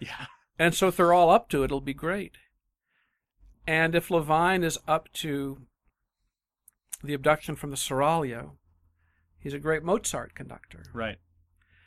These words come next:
Speaker 2: The last thing I'll say is an Elektra by Strauss, conducted by Salonen. It should be tight and bristling and magnificent.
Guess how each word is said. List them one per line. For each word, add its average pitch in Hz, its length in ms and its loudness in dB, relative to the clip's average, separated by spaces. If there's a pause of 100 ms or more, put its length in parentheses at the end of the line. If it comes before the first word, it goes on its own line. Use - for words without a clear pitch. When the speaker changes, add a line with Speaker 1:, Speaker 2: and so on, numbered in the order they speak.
(260)
Speaker 2:
The 156 80 -6
last 180 300 8
thing 165 140 0
I'll 151 80 2
say 143 260 -2
is 131 100 -4
an 135 120 -4
Elektra 147 440 -2
by 120 180 -6
Strauss, - 720 -6 (540)
conducted 139 400 -4
by 120 180 -6
Salonen. 135 840 -4
It 139 140 -8
should 139 260 -6
be 127 120 -12
tight - 440 -2
and 147 180 -18
bristling 147 440 -6
and 123 100 -8
magnificent. 127 800 -10